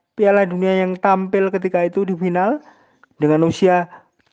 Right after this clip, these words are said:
tujuh belas tahun, dua ratus empat puluh sembilan hari.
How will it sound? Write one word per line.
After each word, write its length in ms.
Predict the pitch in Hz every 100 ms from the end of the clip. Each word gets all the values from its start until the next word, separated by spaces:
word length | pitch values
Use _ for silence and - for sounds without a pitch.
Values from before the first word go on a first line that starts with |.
| _ _
tujuh 400 | - 208 165 196
belas 240 | 180 180 -
tahun, 400 | 180 185 185 156
dua 240 | 170 170
ratus 360 | 170 170 175 -
empat 400 | 170 160 165 -
puluh 160 | 165 170
sembilan 340 | 180 160 160
hari. 280 | 156 151